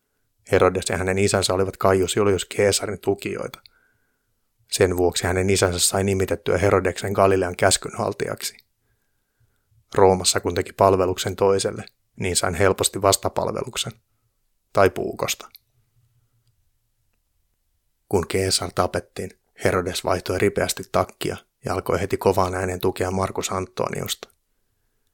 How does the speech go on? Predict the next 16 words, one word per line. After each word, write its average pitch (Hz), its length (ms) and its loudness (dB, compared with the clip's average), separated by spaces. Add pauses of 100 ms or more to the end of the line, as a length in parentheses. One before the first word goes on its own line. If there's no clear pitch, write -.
(600)
Pienen 92 320 2
kultalahjan 92 560 0
Herodekselta 95 680 -2
saatuaan 92 460 -2
Antonius 92 540 -6
nimesi 95 380 -2
Herodeksen 95 580 -4
Juudean 98 420 0
kuninkaaksi, 95 680 -6 (560)
ja - 60 -8
Herodes 95 420 2
sai 95 140 0
kuninkaallisten 95 760 -4
valtaistuimen 95 720 -2
Pyhään 95 360 0
Jerusalemiin. - 640 -6